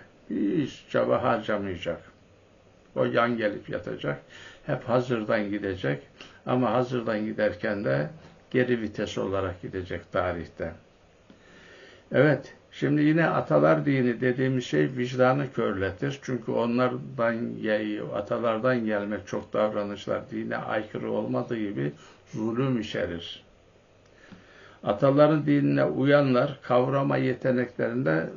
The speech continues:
tamamen kaybederler. Ha, şimdi Kur'an-ı Kerim'de üç dört tane yerde Kur'an anlatılırken "لِقَوْمٍ يَتَفَكَّرُونَ."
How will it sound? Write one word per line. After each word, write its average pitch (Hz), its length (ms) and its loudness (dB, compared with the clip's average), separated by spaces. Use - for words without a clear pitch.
tamamen 127 500 0
kaybederler. 95 1040 -2
Ha, 95 420 -2
şimdi 143 460 0
Kur'an-ı 135 400 4
Kerim'de 117 600 -2
üç - 200 -12
dört 131 240 2
tane 104 300 0
yerde 113 580 0
Kur'an 110 320 -2
anlatılırken 117 880 -2
"لِقَوْمٍ 117 720 -2
يَتَفَكَّرُونَ." 95 800 -4